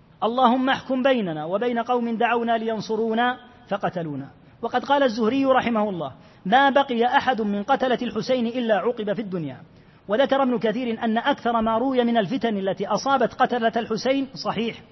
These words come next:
فإنه قل من نجا منهم من آفة وعاهة في الدنيا، وأكثرهم أصابه الجنون.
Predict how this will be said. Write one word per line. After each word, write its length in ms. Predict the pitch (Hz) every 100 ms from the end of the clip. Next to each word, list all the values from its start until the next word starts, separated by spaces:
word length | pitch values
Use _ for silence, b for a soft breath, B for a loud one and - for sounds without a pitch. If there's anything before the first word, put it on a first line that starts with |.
| b b b
فإنه 400 | - 247 254 240
قل 320 | 240 285 277
من 140 | 254 240
نجا 220 | 247 240
منهم 240 | 240 226
من 140 | 226 220
آفة 520 | 247 262 214 202 190
وعاهة 540 | 180 220 254 233 233
في 60 | 190
الدنيا، 500 | 202 202 254 262 254 B B B
وأكثرهم 640 | 247 277 - - 262 233 254
أصابه 420 | 196 233 220 214
الجنون. 400 | 226 175 156 143